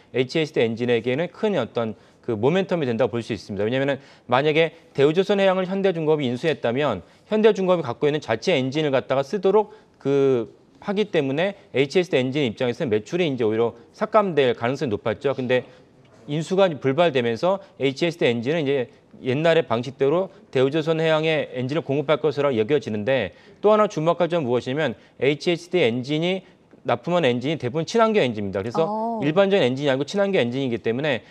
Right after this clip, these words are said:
Speaker 1: 이런 점에서도 에이치에스디 엔진은 향후 이제 몇 년간 전체 조선업의 그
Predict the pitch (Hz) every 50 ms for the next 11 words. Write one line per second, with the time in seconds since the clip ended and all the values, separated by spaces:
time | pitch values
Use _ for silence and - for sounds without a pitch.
0 | - _ - 139 151 185 196 202 185 190 170 160 151 131 - 160 127 127 123 -
1 | 156 147 135 - 135 117 117 104 131 147 175 190 180 - - _ - - 208 214
2 | 214 208 170 143 131 107 110 123 127 127 127 127 147 143 117 104 - - 127 123
3 | 127 117 - 156 151 - 131 123 - 156 147 143 139 127 135 131 131 120 - -
4 | - - - - - 131 131 131 127 123 123 117 110 107